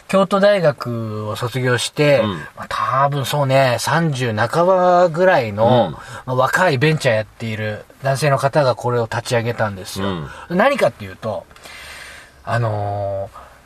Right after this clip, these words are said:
Speaker 1: ー、部屋の中に、もう死角ないように、
Speaker 2: はい。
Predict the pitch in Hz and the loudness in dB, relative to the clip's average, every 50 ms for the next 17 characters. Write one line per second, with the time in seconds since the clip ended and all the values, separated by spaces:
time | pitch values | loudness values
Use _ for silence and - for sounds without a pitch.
0 | _ _ _ _ - - - - 180 247 285 302 320 320 311 302 302 294 285 - | _ _ _ _ -18 -8 -2 2 4 4 6 6 4 4 4 4 4 2 2 2
1 | 151 110 92 104 120 127 120 107 82 73 71 - - - _ _ _ _ _ _ | -2 -2 -2 -4 -4 -4 -4 -4 -6 -10 -18 -20 -20 -20 _ _ _ _ _ _
2 | - 127 120 107 107 - - - - 285 285 - - 285 269 254 277 302 294 190 | -12 -10 -8 -6 -4 -4 -2 0 2 0 0 0 0 -2 0 2 2 2 2 2
3 | 139 117 98 87 87 92 95 - - - 92 92 78 | 0 -2 -4 -8 -12 -20 -20 -20 -14 -8 -6 -6 -6